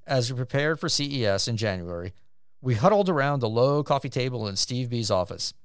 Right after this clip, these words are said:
eyes fixed on the Polycom, and Steve called Intel C E O Paul Otellini.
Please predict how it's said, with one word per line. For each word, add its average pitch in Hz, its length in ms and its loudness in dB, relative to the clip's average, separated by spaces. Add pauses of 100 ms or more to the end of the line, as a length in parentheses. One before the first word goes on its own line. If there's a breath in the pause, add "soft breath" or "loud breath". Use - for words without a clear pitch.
(160)
eyes 131 340 2
fixed 139 300 -4
on 127 100 0
the 123 80 -4
Polycom, 104 600 0 (520 soft breath)
and 127 80 -4
Steve 175 300 2
called 139 520 6
Intel 131 500 2
C 131 320 -4
E 104 40 2
O 98 300 2 (120)
Paul 107 320 4
Otellini. 101 520 -4